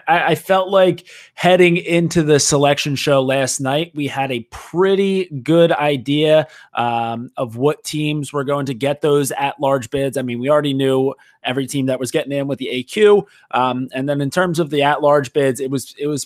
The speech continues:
pretty much consensus for at least, you know, seven of those teams. Um, you know, and then you can make a case for a few different teams, uh, i-, in that, that final, that, that last team in spot. Um, but yeah, so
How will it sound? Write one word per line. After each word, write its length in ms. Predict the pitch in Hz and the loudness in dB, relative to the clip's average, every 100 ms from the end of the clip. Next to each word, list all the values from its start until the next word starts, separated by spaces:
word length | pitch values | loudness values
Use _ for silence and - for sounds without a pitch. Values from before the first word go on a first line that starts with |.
| _ | _
pretty 560 | - - 190 214 220 214 | -18 -14 -4 0 0 -2
much 520 | 196 190 175 - - - | 0 -2 -2 -6 -8 -10
consensus 760 | 160 135 - 147 151 170 165 | -8 -4 -2 -2 0 0 0
for 200 | - 139 | 0 0
at 120 | 135 | 0
least, 460 | 135 143 135 - - | -2 -4 -2 -4 -8
you 80 | 117 | -10
know, 140 | 113 | -10
seven 560 | 107 - - 156 156 151 | -8 -6 -2 -2 -2 -2
of 80 | 147 | -2
those 200 | 151 139 | -2 -4
teams. 480 | - 156 151 147 - - _ | -6 -4 -4 -4 -8 -14 _
Um, 420 | - 120 117 117 120 | -4 0 0 -2 -4
you 100 | 139 | -8
know, 80 | 127 | -6
and 100 | 127 | -6
then 300 | 131 123 131 | -6 -6 -8
you 80 | 120 | -8
can 140 | 139 | -4
make 180 | 143 - | -2 -2
a 40 | |
case 280 | - 139 131 | -2 0 0
for 200 | - 120 | 2 2
a 40 | 110 | 2
few 200 | 135 127 | 0 0
different 320 | 127 127 117 | -2 -6 -8
teams, 400 | 131 123 123 - _ _ | -6 -4 -4 -8 _ _
uh, 240 | - 113 107 | -2 0 2
i-, 180 | 113 117 | 0 0
in 120 | 120 | -2
that, 260 | 117 110 - _ - | -2 -4 -6 _ -4
that 200 | 117 - | -4 0
final, 400 | 131 123 123 117 | 0 2 0 0
that, 220 | 110 - | -2 -4
that 180 | 117 110 | -6 -6
last 360 | 120 120 - - | -2 -2 -2 -2
team 220 | 131 120 | -2 -2
in 220 | 120 131 | -2 -2
spot. 420 | - 160 151 151 - - - - | -2 0 0 0 -4 -20 -20 -6
Um, 600 | 117 113 110 110 110 107 _ _ _ - | -2 0 0 -2 -4 -6 _ _ _ -2
but 100 | 127 | 2
yeah, 280 | 151 202 127 _ | 4 2 0 _
so 640 | - 151 139 139 135 135 | -2 2 4 6 4 2